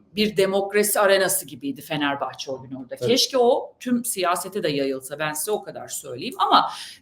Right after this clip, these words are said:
Speaker 1: dediğim gibi ne olacak? Bunu biraz zaman gösterir, havayı koklayacağız. Ya da ben yine rüyamda görür müyüm? Sen bilmiyorsun. Ben öyle Musavat Dervişoğlu'nun kazanacağını <laughs> rüyamda görmüştüm. Ne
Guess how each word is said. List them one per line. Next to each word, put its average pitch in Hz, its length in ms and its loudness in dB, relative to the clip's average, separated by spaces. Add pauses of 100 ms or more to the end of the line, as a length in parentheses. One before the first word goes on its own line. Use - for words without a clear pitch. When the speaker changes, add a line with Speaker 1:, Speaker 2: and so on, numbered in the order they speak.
Speaker 1:
dediğim 415 320 10
gibi 156 260 2 (280)
ne 330 120 4
olacak? 302 760 4
Bunu 349 280 2
biraz 330 360 6
zaman 311 340 6
gösterir, 269 440 2
havayı 277 340 2
koklayacağız. 247 680 0 (340)
Ya 233 140 2
da 269 100 8
ben 269 120 8
yine 277 300 4
rüyamda 262 400 4
görür 254 280 0
müyüm? 214 220 -2
Sen 214 260 -4
bilmiyorsun. 175 480 -10
Ben 180 120 -2
öyle 185 160 -2
Musavat 185 520 -2
Dervişoğlu'nun 175 720 -6
kazanacağını 190 760 6
<laughs> - 0 -
rüyamda 160 380 -4
görmüştüm. 165 640 -4
Ne 147 100 -6